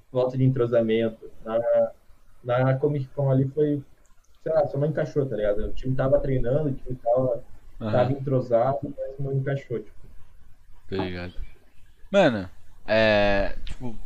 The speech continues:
Speaker 2: na, na semi que a gente jogou contra a A M B, tipo, eu já, já tava entrando meio, sei lá, tipo, caralho, velho. É a A M B, tipo, eles ganharam outro, tá ligado? Aí, tipo, depois que a gente ganhou, mano,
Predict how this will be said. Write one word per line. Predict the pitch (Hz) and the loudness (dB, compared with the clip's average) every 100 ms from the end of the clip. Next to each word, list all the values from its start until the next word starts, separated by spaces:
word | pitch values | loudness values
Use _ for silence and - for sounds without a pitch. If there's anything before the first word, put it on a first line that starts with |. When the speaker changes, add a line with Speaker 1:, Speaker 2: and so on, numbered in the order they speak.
| 117 | 0
Speaker 2:
na, | 123 139 139 117 - - | 4 6 6 2 -2 -4
na | 113 123 | 0 2
semi | - 147 170 143 | 6 6 4 0
que | - | -2
a | |
gente | 117 113 | -2 -2
jogou | 117 113 | 0 0
contra | 113 113 110 | 0 2 2
a | 107 | 2
A | |
M | 101 92 | 0 0
B, | 92 160 131 - - - - - - - | 2 2 2 0 -2 -2 -6 -6 -6 -6
tipo, | - 139 123 | -4 0 4
eu | 139 | 4
já, | 165 190 185 - | 4 4 2 0
já | 156 143 170 | -2 -2 4
tava | 190 214 | 6 4
entrando | 196 - 190 202 | 6 8 8 4
meio, | 190 202 202 190 - - - | 2 2 2 -2 -8 -18 -16
sei | 123 202 180 | 0 2 6
lá, | 131 | 4
tipo, | 117 - _ _ _ _ _ _ _ _ _ - | 2 -6 _ _ _ _ _ _ _ _ _ -8
caralho, | - 127 113 113 107 | 2 4 6 4 0
velho. | 95 92 92 95 - - - - _ _ | -4 -6 -8 -14 -20 -20 -20 -20 _ _
É | - 107 | -2 2
a | |
A | 123 | 2
M | 113 | 2
B, | 113 | 2
tipo, | 117 - 104 | 0 -2 -2
eles | 104 | -2
ganharam | 92 113 110 113 104 | -2 2 4 4 2
outro, | 98 104 - | 0 -2 0
tá | - | 0
ligado? | 87 85 101 90 - - - - | 0 0 -2 -4 -10 -16 -16 -6
Aí, | - 110 | 4 4
tipo, | - 147 | 4 -2
depois | 147 143 180 | 0 0 0
que | - | -2
a | |
gente | 208 190 | -6 -4
ganhou, | 175 143 208 | 0 2 0
mano, | 269 175 120 101 | 2 0 0 -4